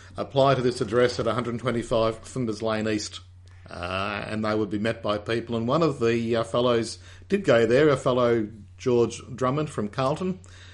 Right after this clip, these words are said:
went there and, uh, when he was met by two men who were trying to Shanghai him onto joining the Shenandoah's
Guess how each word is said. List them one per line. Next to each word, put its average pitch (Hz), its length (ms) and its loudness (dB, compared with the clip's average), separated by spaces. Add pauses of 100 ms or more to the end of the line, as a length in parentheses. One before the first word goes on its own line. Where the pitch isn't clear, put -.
(120)
went 143 280 0
there 135 260 4
and, 131 320 2
uh, 135 580 2
when 143 220 0
he 135 200 2
was 131 280 2
met 151 260 -2
by 139 220 2
two 151 240 0
men 143 240 0
who 139 140 4
were 139 80 2
trying 139 320 -4
to 139 120 -8
Shanghai 147 500 -2
him 143 140 -2
onto 143 220 -4
joining 143 360 -2
the 143 80 -2
Shenandoah's 147 600 0